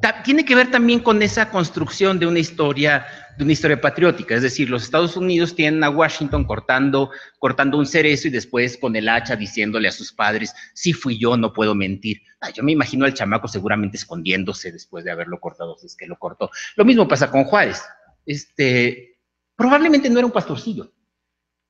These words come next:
pero tampoco tenemos ninguna prueba de que no lo era. La verdad es que ahí hay un periodo muy largo, son seis años, que no tenemos ningún dato de Benito Juárez.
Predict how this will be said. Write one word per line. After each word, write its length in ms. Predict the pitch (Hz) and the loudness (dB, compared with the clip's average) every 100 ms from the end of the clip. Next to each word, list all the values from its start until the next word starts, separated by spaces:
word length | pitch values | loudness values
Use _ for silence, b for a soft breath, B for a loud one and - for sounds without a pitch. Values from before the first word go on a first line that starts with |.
| _ | _
pero 160 | 156 151 | -2 0
tampoco 260 | 180 247 | 0 0
tenemos 260 | 190 180 170 | 2 2 0
ninguna 280 | 156 160 - | 0 0 0
prueba 220 | 160 135 | -2 -2
de 100 | 117 | -4
que 60 | |
no 100 | 104 | -6
lo 140 | 117 104 | -6 -6
era. 200 | - - _ _ _ _ _ _ _ _ _ - 165 | -8 -14 _ _ _ _ _ _ _ _ _ 0 4
La 80 | 143 | 4
verdad 240 | 139 180 | 6 6
es 100 | 214 | 4
que 80 | - | 2
ahí 120 | 160 | 2
hay 100 | 196 | 2
un 140 | 208 196 | 2 2
periodo 340 | 156 160 165 | 4 6 4
muy 200 | 151 180 | 2 2
largo, 360 | 131 110 160 - - _ _ _ _ _ _ _ | 2 2 -2 -6 -18 _ _ _ _ _ _ _
son 260 | 107 101 | -12 -10
seis 280 | - 127 123 | -4 -4 -2
años, 400 | 90 90 185 - _ _ _ _ _ _ _ _ | -4 -4 -10 -14 _ _ _ _ _ _ _ _
que 280 | - 117 - | -2 0 0
no 200 | 120 147 | 2 2
tenemos 440 | 170 120 135 170 117 | 2 2 2 0 -2
ningún 360 | 95 104 143 | -4 -2 0
dato 300 | 120 117 185 | 0 -2 -2
de 80 | 113 | -6
Benito 320 | 87 151 190 | -8 -10 -10
Juárez. 420 | - 202 294 - | -8 -8 -8 -14